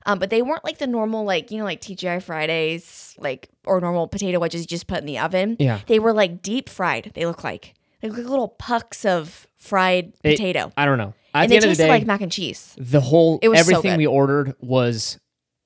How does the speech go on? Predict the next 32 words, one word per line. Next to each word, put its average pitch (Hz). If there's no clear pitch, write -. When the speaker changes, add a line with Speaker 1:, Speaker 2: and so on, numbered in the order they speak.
Speaker 2:
unreal. 120
Speaker 1:
Yeah. 143
Speaker 2:
Amazing. 131
Every 165
single 165
dish, 135
we, -
like, 135
those 143
two 156
dishes 135
were 127
unbelievably 135
good. 110
Speaker 1:
I 214
highly 190
recommend 170
go-, 170
we're, 196
we're 220
gonna, 262
we're, 220
if 240
we 294
go 302
back, 214
we're 202
definitely 190
getting 165
the 160
nachos 160
again. 135